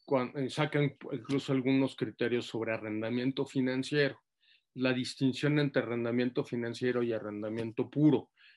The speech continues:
Eh, era un tema de un arrendamiento de unas, de unos barcos muy, muy conocido, eh,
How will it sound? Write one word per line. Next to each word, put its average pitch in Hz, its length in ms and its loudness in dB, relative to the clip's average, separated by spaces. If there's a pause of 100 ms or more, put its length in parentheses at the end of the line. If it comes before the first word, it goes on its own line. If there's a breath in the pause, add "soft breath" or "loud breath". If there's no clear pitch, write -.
(140 soft breath)
Eh, 135 260 -2
era 151 200 2
un 147 120 2
tema 135 300 4
de 127 80 2
un 131 100 2
arrendamiento 117 640 -2
de 110 80 -2
unas, 110 360 -4
de 123 80 2
unos 120 260 0
barcos 151 460 2
muy, 120 200 0
muy 120 220 -2
conocido, 147 800 2 (400 loud breath)
eh, - 340 -8